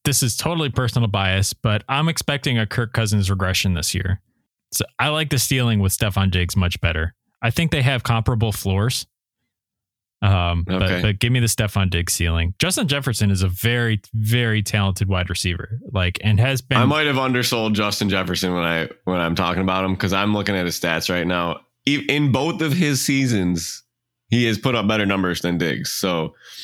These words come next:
Speaker 2: fourteen hundred yards as a rookie, eighty-eight receptions, seven touchdowns, sixteen hundred yards, a hundred and eight receptions, ten touchdowns last year. Those are good numbers. I can see why he's ranked wide receiver two, uh, especially when it's kind of a cluster at the top.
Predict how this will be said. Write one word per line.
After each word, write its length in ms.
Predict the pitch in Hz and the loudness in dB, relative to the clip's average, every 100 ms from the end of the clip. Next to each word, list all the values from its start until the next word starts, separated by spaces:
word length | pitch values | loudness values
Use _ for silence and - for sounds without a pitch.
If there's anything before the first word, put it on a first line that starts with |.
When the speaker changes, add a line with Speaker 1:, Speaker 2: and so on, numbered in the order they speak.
| - - | -18 -18
Speaker 2:
fourteen 380 | - 127 123 127 | -4 -2 0 2
hundred 240 | 120 120 113 | 2 2 0
yards 260 | 113 107 104 | 0 0 0
as 80 | |
a 80 | 107 | 0
rookie, 500 | 101 101 104 98 - | 0 -2 -2 -2 -2
eighty-eight 360 | 101 110 110 98 | -2 0 0 0
receptions, 720 | 98 95 87 - 90 85 - _ _ _ | -2 -2 -2 -2 -2 -4 -8 _ _ _
seven 320 | - 110 104 | -4 -2 0
touchdowns, 600 | 104 92 - 90 85 82 - - - | 0 -2 -2 -2 -2 -6 -12 -20 -10
sixteen 640 | - - 147 151 - 143 | -4 -2 -2 -2 0 0
hundred 280 | 123 117 113 | 2 2 0
yards, 420 | 101 92 90 - - | 0 0 -2 -4 -6
a 80 | 82 | -4
hundred 400 | - 110 110 104 | -2 0 2 2
and 80 | 95 | 0
eight 180 | 95 | 0
receptions, 640 | 85 - 87 - 87 82 - | -2 -2 -2 0 -2 -2 -4
ten 300 | - 107 101 | -2 0 2
touchdowns 500 | 95 87 95 92 85 | 0 -2 -2 -2 -2
last 320 | 80 78 - | -2 -4 -4
year. 300 | 78 76 - _ _ _ | -4 -4 -8 _ _ _
Those 220 | 135 156 147 | -2 0 0
are 80 | |
good 160 | 135 131 | 0 0
numbers. 360 | 123 123 127 117 | 0 0 2 2
I 120 | 117 | 0
can 100 | 120 | 0
see 220 | - 131 | 0 0
why 200 | 120 117 | 0 0
he's 200 | 117 110 | 0 0
ranked 260 | 113 110 110 | -2 -2 0
wide 120 | 107 | 0
receiver 280 | 107 117 107 | 0 0 -2
two, 360 | 104 117 110 107 - _ - - _ _ _ - | -2 0 0 -2 -6 _ -20 -20 _ _ _ -4
uh, 280 | 95 87 82 | 0 0 0
especially 340 | - 107 117 | -2 -2 0
when 80 | 107 | -2
it's 100 | 98 | -2
kind 140 | 104 | -2
of 80 | 95 | -2
a 60 | 85 | -4
cluster 500 | - 101 - 104 98 | -4 -4 -4 -4 -2
at 160 | 87 | -4
the 80 | - | -4
top. 460 | 82 90 87 85 | -4 0 0 -2